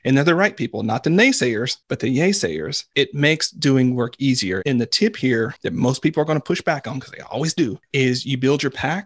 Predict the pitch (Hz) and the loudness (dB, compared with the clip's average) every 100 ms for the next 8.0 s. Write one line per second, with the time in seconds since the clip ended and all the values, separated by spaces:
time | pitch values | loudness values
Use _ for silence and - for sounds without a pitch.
0 | - - _ _ _ 131 - 131 131 127 | -12 -20 _ _ _ -6 0 2 2 2
1 | 120 123 - 120 101 143 - _ - 127 | -2 -4 -4 -4 -4 -10 -14 _ 2 4
2 | 131 151 - 165 165 165 160 - 135 127 | 6 4 2 2 2 0 -2 -2 0 0
3 | 127 127 123 131 131 127 - - 135 135 | 0 2 2 0 -2 -4 -4 0 -2 0
4 | 151 - - 135 135 135 120 117 - 139 | -2 -2 -2 0 2 0 0 -2 -2 -4
5 | 135 127 123 123 123 113 123 123 123 131 | 0 0 0 0 -2 0 0 0 0 0
6 | 127 123 127 139 139 139 131 127 127 131 | 2 2 2 0 0 -2 -4 -4 -4 -2
7 | 117 123 120 120 127 120 131 - 135 | -2 -2 0 0 0 0 0 2 0